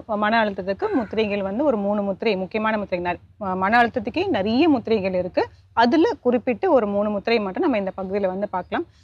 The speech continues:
மன அழுத்தம் எதனால வருது அப்படின்னு கொஞ்சம் ஒரு இது பார்த்துட்டு அதுக்கப்புறமேட்டு நம்ம முத்திரைக்கு போயிடலாம். எல்லாமே வந்து நம்ம மனசுக்குள்ள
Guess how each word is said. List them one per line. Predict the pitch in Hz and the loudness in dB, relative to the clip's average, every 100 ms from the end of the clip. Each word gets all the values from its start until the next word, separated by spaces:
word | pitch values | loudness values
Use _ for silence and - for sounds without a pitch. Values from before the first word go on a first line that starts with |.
| _ - | _ -2
மன | 233 302 | 2 4
அழுத்தம் | 320 247 196 285 | 4 4 2 0
எதனால | 208 190 226 214 208 190 | 2 2 4 4 4 0
வருது | 180 175 175 | -2 -2 -4
அப்படின்னு | 185 233 | -4 -4
கொஞ்சம் | 214 226 311 - - | 0 2 2 2 0
ஒரு | 196 | 2
இது | 190 208 190 | 2 0 0
பார்த்துட்டு | 196 185 185 403 | 0 0 0 0
அதுக்கப்புறமேட்டு | 208 202 185 202 185 190 | 0 -2 -8 -8 -8 -6
நம்ம | 196 185 185 180 | -6 -4 -4 -4
முத்திரைக்கு | 185 190 190 - _ | -6 -4 -6 -8 _
போயிடலாம். | 190 175 190 359 - _ - - - - | -6 -2 0 0 -2 _ -20 -20 -18 -6
எல்லாமே | 220 226 226 269 320 311 359 | -2 0 4 6 6 8 6
வந்து | 294 262 | 6 4
நம்ம | 285 233 247 233 | 4 4 2 2
மனசுக்குள்ள | 240 269 - 247 | 0 -2 -4 -4